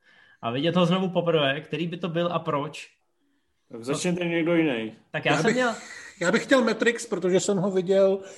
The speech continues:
Speaker 3: ve věku, kdy jsem asi úplně nedocenil tu jeho hloubku a komplexnost, takže bych si to chtěl dát znovu.
Speaker 2: Ještě jsi nechápal, byl jsi na to vlastně trošku zabedněnej, co?
Speaker 3: Jo, jako já jsem poměrně idiot i teďka, ale tehdy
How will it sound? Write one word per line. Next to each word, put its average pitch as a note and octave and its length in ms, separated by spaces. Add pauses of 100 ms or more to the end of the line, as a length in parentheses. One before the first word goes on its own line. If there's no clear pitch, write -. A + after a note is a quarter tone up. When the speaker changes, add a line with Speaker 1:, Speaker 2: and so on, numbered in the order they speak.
(640)
Speaker 3:
ve F3+ 140
věku, F3+ 260
kdy E3+ 180
jsem F3+ 220
asi - 180
úplně F3+ 420
nedocenil E3+ 500
tu E3 140
jeho E3 520
hloubku D3+ 640
a E3+ 60
komplexnost, D3+ 680
takže D3+ 220
bych C3+ 160
si C#3+ 80
to C3 60
chtěl C#3+ 220
dát C#3 120
znovu. C3 240
Speaker 2:
Ještě F3 220
jsi F3 120
nechápal, F3 640
byl C3+ 140
jsi D#3+ 140
na D#3 80
to E3 80
vlastně D#3+ 240
trošku D#3 300
zabedněnej, C#3+ 600
co? A#2 300
Speaker 3:
Jo, F#3+ 180
jako G#3 260
já A#3+ 280
jsem C4 240
poměrně A#3+ 420
idiot A3+ 480
i B3 60
teďka, E3+ 340
ale D3+ 400
tehdy - 100